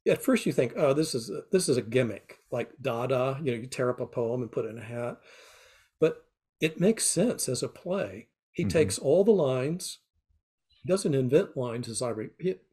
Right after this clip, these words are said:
Speaker 1: he may invent a few lines, and then he puts them in different places in the play and has different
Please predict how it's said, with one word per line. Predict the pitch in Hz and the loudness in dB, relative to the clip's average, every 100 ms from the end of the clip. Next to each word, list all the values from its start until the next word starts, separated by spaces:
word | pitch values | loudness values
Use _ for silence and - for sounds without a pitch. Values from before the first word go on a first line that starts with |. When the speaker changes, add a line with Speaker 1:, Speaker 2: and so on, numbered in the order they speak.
| _ - | _ -4
Speaker 1:
he | 185 | 4
may | 180 143 | 6 6
invent | 123 127 131 | 6 4 2
a | 110 | 0
few | - 143 | -2 -2
lines, | 117 101 101 107 - _ _ _ | -2 -6 -8 -14 -20 _ _ _
and | 160 | 4
then | 220 | 4
he | 202 151 - _ _ _ _ - | 4 0 -8 _ _ _ _ -2
puts | 226 - | -2 2
them | 185 | 2
in | 156 | 4
different | 180 214 185 | 0 -2 -2
places | 175 165 160 127 | 0 0 0 -2
in | 139 | -4
the | 135 | -4
play | 160 160 | -2 0
and | 147 | 0
has | 139 131 | -2 -4
different | - - 156 | -8 -10 -10